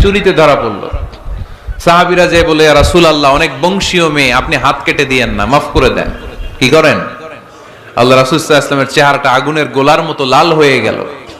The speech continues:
রেগে গেলেন। আল্লাহ রাসূল বললেন, "এত বড় সাহস পেলে কোত্থেকে?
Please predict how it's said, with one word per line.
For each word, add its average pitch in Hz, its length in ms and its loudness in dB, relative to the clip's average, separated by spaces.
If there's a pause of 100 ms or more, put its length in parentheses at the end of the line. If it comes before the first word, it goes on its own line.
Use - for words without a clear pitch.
(220)
রেগে 226 180 4
গেলেন। 277 500 4 (800)
আল্লাহ 190 240 4
রাসূল 202 280 0
বললেন, 202 220 2
"এত 180 180 2
বড় 196 280 2
সাহস 190 260 4 (120)
পেলে 214 180 2
কোত্থেকে? 247 680 2